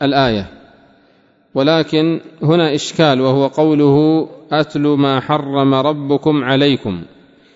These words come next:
مع أن ما ذكر في هذه الآية أو في هذه الآيات ليس كلها، ليست كلها محرمات، بل بعضها أوامر، بعضها أوامر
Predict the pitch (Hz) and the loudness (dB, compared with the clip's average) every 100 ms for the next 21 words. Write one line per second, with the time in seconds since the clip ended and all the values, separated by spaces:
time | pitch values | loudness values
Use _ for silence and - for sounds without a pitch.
0 | _ _ _ 120 123 139 139 170 160 151 | _ _ _ -2 0 0 0 2 2 2
1 | 147 156 160 156 147 139 143 165 170 160 | 2 0 0 0 0 0 0 0 2 0
2 | 151 147 139 135 127 123 131 151 147 139 | 0 0 0 -2 -4 -2 0 0 0 0
3 | 135 135 151 151 135 175 175 151 160 151 | 0 0 0 -2 -2 -2 -2 -2 0 2
4 | 143 147 160 160 151 - 151 147 139 131 | 2 2 0 -2 -2 -2 2 2 2 0
5 | 143 135 139 139 110 - - - - _ | 0 0 2 2 -2 -8 -20 -20 -20 _
6 | _ _ 135 135 156 160 156 151 165 165 | _ _ -2 0 0 2 2 2 2 2
7 | 175 156 117 98 - - 135 135 127 139 | 4 2 0 -4 -14 -4 -2 0 0 0
8 | 156 185 190 135 110 | 0 0 2 2 0